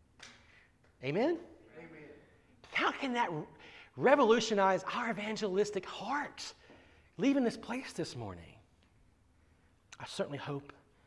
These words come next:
Speaker 1: that it does. Because if we start to see our evangelism as sovereign appointment, then what we're gonna read about here in the next few verses, as Jesus encounters this Samaritan woman, will make all the difference. And that leads us to our second point.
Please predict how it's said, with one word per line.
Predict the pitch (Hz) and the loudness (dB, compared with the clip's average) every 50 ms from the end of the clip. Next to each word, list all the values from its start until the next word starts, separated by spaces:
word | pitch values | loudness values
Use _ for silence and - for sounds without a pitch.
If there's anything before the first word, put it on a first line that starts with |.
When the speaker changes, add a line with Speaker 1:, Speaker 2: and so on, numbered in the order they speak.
| - - _ _ _ _ _ _ _ _ - | -20 -20 _ _ _ _ _ _ _ _ -8
Speaker 1:
that | - 123 117 | -6 -4 -4
it | 113 - - | -4 -4 -4
does. | - 110 104 98 90 87 101 - - - - - - _ _ _ _ _ _ - - - - | -4 -4 -4 -4 -6 -8 -12 -18 -20 -20 -20 -20 -20 _ _ _ _ _ _ -20 -20 -12 -10
Because | - 107 156 120 | -4 -4 -2 -2
if | 143 - | -2 -2
we | 139 127 | -4 -4
start | - - 185 208 202 | 0 2 2 2 2
to | 226 | 0
see | 208 - 214 208 | -4 0 2 4
our | 190 | 4
evangelism | 175 151 165 170 156 156 156 160 156 165 147 151 | 4 4 2 0 0 2 0 0 0 0 -2 -2
as | 131 120 - | -2 -4 -4
sovereign | - - 147 143 147 147 151 143 | -2 2 4 4 6 4 4 0
appointment, | 135 - - 127 113 104 101 98 98 98 - - - - - - - | -2 -2 -2 -4 -2 -2 -2 -4 -6 -8 -10 -16 -20 -20 -18 -12 -6
then | - 120 123 135 | -4 -2 0 2
what | 131 143 147 | 2 4 4
we're | 175 208 220 | 4 4 4
gonna | 226 214 202 | 4 4 2
read | 170 160 170 170 156 | 2 0 0 0 0
about | 117 110 123 113 117 - | 0 2 2 2 2 0
here | - 135 127 | -6 -8 -6
in | 123 120 | -4 -4
the | |
next | 117 120 131 131 - - | -2 -4 -4 -6 -8 -10
few | - 143 135 | -8 -6 -4
verses, | 113 120 117 - - 110 - - - - 135 | -2 -2 -4 -4 -6 -12 -14 -16 -14 -10 -10
as | 117 107 | -10 -8
Jesus | 95 - 120 135 143 143 131 - | -8 -6 -6 -6 -6 -6 -8 -8
encounters | - 135 120 - - 147 147 143 139 127 - | -10 -12 -10 -8 -6 -4 -4 -2 -4 -4 -4
this | 131 110 - | -6 -8 -8
Samaritan | - - 120 120 120 120 120 113 - 123 | -6 -6 -4 -4 -2 -4 -4 -6 -6 -8
woman, | 113 107 98 101 98 - - - - - - - | -6 -6 -6 -6 -8 -10 -12 -20 -20 -20 -18 -14
will | - 123 | -10 -8
make | 131 113 - - | -8 -8 -8 -8
all | 113 117 127 131 | -8 -6 -6 -6
the | 120 117 | -8 -8
difference. | 95 113 117 101 - - 85 - - - - - - - - _ _ _ _ _ _ _ _ _ _ _ _ _ _ _ _ _ _ _ _ _ - - - - | -12 -12 -14 -14 -16 -20 -20 -20 -18 -16 -16 -16 -18 -20 -20 _ _ _ _ _ _ _ _ _ _ _ _ _ _ _ _ _ _ _ _ _ -20 -20 -18 -12
And | 107 117 | -6 -4
that | 143 185 160 | -4 -2 -2
leads | 175 170 160 | -4 -4 -4
us | 147 - | -6 -6
to | - 156 | -4 -4
our | 135 123 | -4 -6
second | - - 139 110 - - - | -8 -10 -12 -12 -12 -14 -16
point. | - 95 80 - | -16 -20 -20 -20